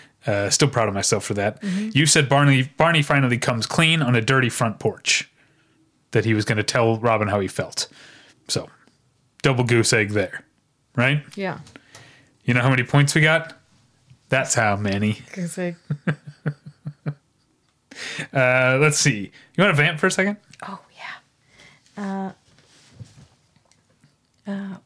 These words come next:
Speaker 2: pappardelle pasta. Salmon rub seasoning blend.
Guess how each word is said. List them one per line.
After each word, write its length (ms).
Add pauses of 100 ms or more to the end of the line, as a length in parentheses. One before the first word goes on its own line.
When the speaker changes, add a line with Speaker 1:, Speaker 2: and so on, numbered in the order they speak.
(100)
Speaker 2:
pappardelle 720 (760)
pasta. 400 (1200)
Salmon 640
rub 320
seasoning 600
blend. 500